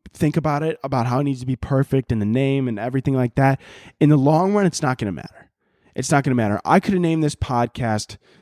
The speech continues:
Sitting on My Couch. Woulda done just as well. I coulda named this podcast, you know, um, Sticking My Dick in a Gatorade Bottle. Woulda done just as well. Doesn't matter what you name it at the end of the day. Doesn't matter what you call it. Doesn't matter what you do on it. Doesn't matter what you talk about it. As long as it's entertaining, it's good,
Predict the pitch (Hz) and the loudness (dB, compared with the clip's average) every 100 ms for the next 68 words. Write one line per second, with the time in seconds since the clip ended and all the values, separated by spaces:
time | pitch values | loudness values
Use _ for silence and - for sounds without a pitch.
0 | - - - 165 151 123 107 104 - - | -10 -6 2 2 2 0 -4 -8 -12 -12
1 | - - _ 135 143 151 123 101 98 135 | -14 -16 _ 2 4 4 0 -4 -4 -4
2 | - 107 110 87 - - 131 160 156 147 | -4 -8 -6 -8 -10 -4 -2 0 2 4
3 | 143 139 - 139 139 147 139 123 - 143 | 2 0 -2 -2 -2 -2 -2 -4 -2 2
4 | 123 107 104 - - _ - 113 107 - | 4 2 0 -10 -20 _ -4 -2 -2 -2
5 | 160 156 139 127 135 131 123 120 117 101 | 0 0 -2 0 0 0 0 0 0 -2
6 | 90 80 - - - 139 151 120 98 - | -4 -8 -10 -16 -4 2 2 0 -4 -2
7 | 147 139 113 107 95 - 175 175 151 143 | 0 0 -2 -2 -4 0 0 0 -2 -4
8 | 127 135 131 123 127 - 104 95 98 95 | -4 -4 -4 -4 -4 -4 -2 -2 -2 -2
9 | 95 98 95 92 92 87 90 - - - | -2 -2 -2 -4 -2 -2 -2 -6 -12 -2
10 | 139 151 147 147 147 139 - 131 123 123 | 2 4 4 6 4 2 -6 -6 -6 -4
11 | 120 127 123 117 113 120 117 110 135 139 | 0 2 0 -2 -6 -6 -4 -4 -6 -4
12 | 151 147 135 101 - 113 113 87 82 78 | -2 -2 -4 -6 -12 -10 -10 -10 -10 -10
13 | 104 156 165 151 135 107 - 135 175 180 | -6 -2 -2 -2 -4 -4 -8 -4 0 0
14 | - - 135 135 | -2 -4 -2 -2